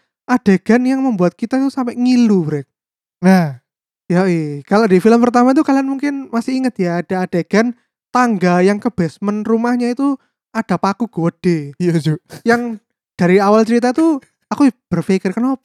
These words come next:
Speaker 1: iki paku iki gak ndang dingalihno?"
Speaker 2: Iya, gak dicabut lho,
Speaker 1: Lah iya,
Speaker 2: sampe
Speaker 1: Cuk.
Speaker 2: gede.
Speaker 1: Nah, dan mereka tuh diperlihatkan bahwa mereka tuh selalu ya kayak pelan-pelan ngono
Speaker 2: Hmm.
Speaker 1: ketika menuruni tangga iku gara-gara ya ono paku gede iku.
Speaker 2: Betul.
Speaker 1: Tapi ternyata di akhir cerita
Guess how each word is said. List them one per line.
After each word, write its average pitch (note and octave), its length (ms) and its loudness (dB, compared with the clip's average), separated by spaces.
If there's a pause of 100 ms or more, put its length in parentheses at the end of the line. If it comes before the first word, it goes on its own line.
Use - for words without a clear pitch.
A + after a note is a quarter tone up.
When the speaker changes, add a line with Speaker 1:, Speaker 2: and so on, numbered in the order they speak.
Speaker 1:
iki C4 160 -2
paku A3 320 -2
iki A#3 80 0
gak - 180 -14
ndang E3 220 -4
dingalihno?" E3 400 -2
Speaker 2:
Iya, - 100 -2
gak E3+ 220 2
dicabut A#3 560 -2
lho, C#4 80 0
Speaker 1:
Lah G3+ 160 6
iya, A#3 240 8
Speaker 2:
sampe G#3+ 320 -2
Speaker 1:
Cuk. - 160 -8
Speaker 2:
gede. G#3+ 340 2 (680)
Speaker 1:
Nah, F#3+ 240 2
dan F3+ 200 0
mereka A#3 320 2
tuh E4 260 2
diperlihatkan G3 1500 0
bahwa F#3+ 280 4
mereka B3+ 280 -4
tuh F4+ 100 -2
selalu D#4 320 0
ya F3 140 0 (280)
kayak A3 180 -2
pelan-pelan A3+ 520 0
ngono A#3 280 -2
Speaker 2:
Hmm. - 100 -6
Speaker 1:
ketika G#3+ 500 0 (380)
menuruni A3 400 2
tangga G3 340 0
iku F#3+ 180 0
gara-gara E3 520 -2
ya F3+ 180 0
ono E3+ 240 -2
paku F3+ 260 -4
gede E3+ 540 -2
iku. E3 380 2
Speaker 2:
Betul. D3 340 -4 (140)
Speaker 1:
Tapi F#3+ 260 0
ternyata A3+ 300 0
di F#3+ 100 -2
akhir F#3 280 2
cerita F#3 600 0